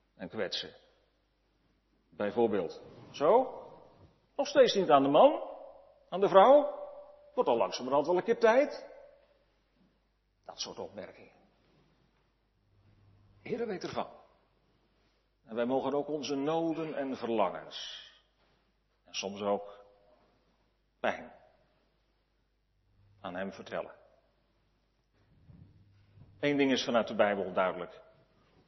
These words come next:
Een ongehuwde en alleengaande is niet een buitensporig mens of een zielig geval,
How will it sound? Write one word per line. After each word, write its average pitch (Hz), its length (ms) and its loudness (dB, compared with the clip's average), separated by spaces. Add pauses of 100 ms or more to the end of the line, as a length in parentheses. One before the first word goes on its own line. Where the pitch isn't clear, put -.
(380)
Een 110 160 -14
ongehuwde 127 600 -4
en 117 100 -4
alleengaande 107 800 -6 (400)
is 113 220 -6
niet 117 160 -4
een 107 120 -2
buitensporig 107 680 -2
mens 113 500 -8 (640)
of 101 160 -8
een 104 160 -8
zielig 117 400 -6
geval, 139 680 -2